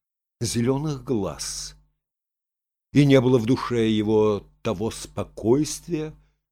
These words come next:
которое до того времени было ее постоянным и естественным состоянием во всех обстоятельствах его жизни, хотя бы самых экстравагантных.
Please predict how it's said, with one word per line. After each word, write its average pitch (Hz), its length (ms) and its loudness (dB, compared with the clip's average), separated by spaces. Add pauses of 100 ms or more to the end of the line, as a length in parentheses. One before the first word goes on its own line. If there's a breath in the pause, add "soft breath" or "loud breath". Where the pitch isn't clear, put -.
(480)
которое 127 480 2
до 117 340 4
того 131 260 -2
времени 156 460 -2
было 135 400 -2
ее 135 420 0
постоянным 127 1200 -4 (240 soft breath)
и 139 60 2
естественным 127 760 -2
состоянием 131 840 -2
во 104 100 2
всех - 380 -6
обстоятельствах 113 1000 -6
его 117 240 2
жизни, 131 640 -6
хотя 113 340 -4
бы 110 220 0 (240 soft breath)
самых 104 720 -2 (180 soft breath)
экстравагантных. 139 1600 -8